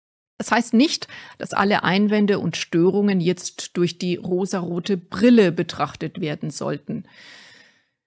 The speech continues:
Ich nehme lieber die objektive Brille, <laughs> wie wir auf gezielte Angriffe reagieren.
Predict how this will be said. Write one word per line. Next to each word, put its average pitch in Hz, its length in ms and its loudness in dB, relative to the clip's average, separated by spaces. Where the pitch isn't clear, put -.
Ich 233 160 -4
nehme 269 200 6
lieber 226 280 6
die 233 340 4
objektive 202 880 4
Brille, 220 680 6
<laughs> - 320 -20
wie 226 300 0
wir 180 140 0
auf 175 140 -6
gezielte 208 560 0
Angriffe 190 520 2
reagieren. 175 600 2